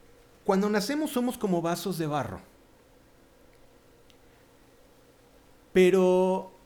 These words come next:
tú sabes que un vaso de barro, el barro no es igual en todas partes del mundo.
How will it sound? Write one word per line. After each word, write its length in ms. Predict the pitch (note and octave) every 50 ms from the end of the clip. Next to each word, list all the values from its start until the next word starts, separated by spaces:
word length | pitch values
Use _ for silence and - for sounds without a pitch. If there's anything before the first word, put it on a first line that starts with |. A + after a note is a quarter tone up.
| _ _ _ _ - _ _
tú 140 | B3+ C4 A#3+
sabes 680 | - - G3+ F3 D#3+ C#3 C#3 C#3 C#3 C3+ - - - -
que 80 | - F3+
un 100 | F#3 F#3+
vaso 300 | G3 G#3 F#3+ G3 A3 G#3+
de 100 | A3 A3+
barro, 380 | G#3+ F3 D#3 C#3 C#3 C#3 D3 -
el 160 | D3+ D3 D#3
barro 260 | D#3 D#3+ E3+ F3 F#3
no 140 | F#3 F3+ E3
es 160 | E3 D#3 -
igual 480 | G3+ F#3 D#3 D#3 C#3 C#3 C#3+ D3 C#3+ - -
en 100 | C3 B2
todas 380 | - - B2 B2 B2+ A#2+ - -
partes 400 | - G#2+ G2+ G2+ - A2+ G#2+ A#2
del 100 | B2+ D3
mundo. 360 | F3 A3+ B3+ G#3 - F#3 F#3